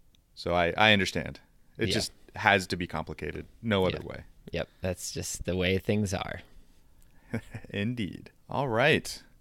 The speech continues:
Speaker 1: So, yeah, let's get on with the show. So, uh, we're doing, uh, follow-up extravaganza today.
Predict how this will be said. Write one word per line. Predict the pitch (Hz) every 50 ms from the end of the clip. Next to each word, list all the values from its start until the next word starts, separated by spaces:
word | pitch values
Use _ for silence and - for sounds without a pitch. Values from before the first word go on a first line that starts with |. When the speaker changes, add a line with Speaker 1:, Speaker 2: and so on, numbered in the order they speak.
| _ -
Speaker 1:
So, | - - - 131 120 120 120 120 120 117 117 117 113 113 113
yeah, | 113 131 190 226
let's | 156 123 -
get | - 175
on | 170 170
with | 165 -
the | 139
show. | - - 165 190 202
So, | 151 - - 123 117 110 92 - -
uh, | 120
we're | 127 123 139 139
doing, | 127 147 147 147 143 139 135 131 131 127 123 117 - _ _ -
uh, | - 101 95 92 90 90 87 87 85 -
follow-up | - - - 131 127 135 139 139 -
extravaganza | 123 - - 135 123 117 113 101 120 156 190 127 90
today. | - 80 85 82 80 80 80